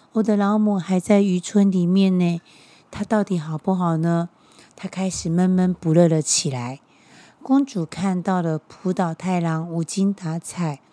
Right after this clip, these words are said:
说：“你是不是想家了呢？”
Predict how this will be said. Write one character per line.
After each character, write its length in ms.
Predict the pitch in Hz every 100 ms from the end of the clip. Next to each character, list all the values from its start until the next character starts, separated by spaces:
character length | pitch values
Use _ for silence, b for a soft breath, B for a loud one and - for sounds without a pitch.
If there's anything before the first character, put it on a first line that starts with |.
| b b b b _
说 460 | - 185 175 175 - b b b
：“你 100 | 196
是 160 | 175 214
不 120 | 190
是 160 | - 202
想 340 | - 180 160
家 260 | - 180 180
了 140 | 180
呢？” 460 | 175 175 170 170